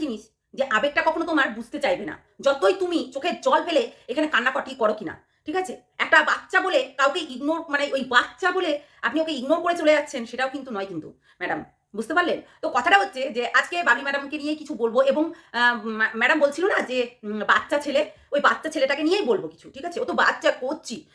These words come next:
হ্যাঁ, কিছু জানে না, বাচ্চা একদম নিকু ছেলে। তো কথা হচ্ছে যে এই বাচ্চাটা যখন বড় আকার ধারণ করবে না, আমরা না সবসময় মানে রূপের পেছনে এবং হচ্ছে ওটা কচি বাচ্চা একটা এরকম মনে করি, কেননা আমাদের ভেতরে তো মমতা বলে কিছু আছে, আবেগ বলে কিছু আছে, বিবেক বলেও কিছু আছে।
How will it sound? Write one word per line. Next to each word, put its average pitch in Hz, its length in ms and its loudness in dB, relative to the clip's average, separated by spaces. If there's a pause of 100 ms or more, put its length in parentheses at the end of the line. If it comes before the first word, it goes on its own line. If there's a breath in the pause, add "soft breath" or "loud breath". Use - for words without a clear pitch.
(100)
হ্যাঁ, 349 180 2 (180)
কিছু 320 160 -6
জানে 247 320 -2
না, 220 100 0
বাচ্চা 196 320 -2
একদম 269 280 -2
নিকু 247 220 -8
ছেলে। 233 280 -2 (1040 soft breath)
তো - 40 -2
কথা 302 220 6
হচ্ছে 339 240 0
যে 262 100 4
এই 269 220 0
বাচ্চাটা 277 540 2 (400)
যখন 214 260 -8
বড় 208 220 0
আকার 240 260 2
ধারণ 269 240 -6
করবে 262 200 0
না, 311 100 -2 (360 soft breath)
আমরা 262 180 2
না 370 180 2
সবসময় 285 360 -2 (180 loud breath)
মানে 311 140 2
রূপের 320 380 -2
পেছনে 294 340 -2 (260 loud breath)
এবং - 220 4
হচ্ছে 302 260 0 (100)
ওটা 311 180 2
কচি 320 320 -6
বাচ্চা 254 420 0
একটা 262 220 -2 (240 loud breath)
এরকম 311 280 -4
মনে 254 160 -2
করি, 214 140 -2
কেননা 262 300 2 (200)
আমাদের 277 280 -2
ভেতরে 262 260 -6
তো 302 80 -4
মমতা 247 300 0
বলে 277 160 2
কিছু 277 200 -6
আছে, 220 260 0
আবেগ 202 280 0
বলে 247 140 0
কিছু 247 200 -6
আছে, 208 180 0
বিবেক 214 260 -2
বলেও 233 180 6
কিছু - 240 -8
আছে। - 200 -8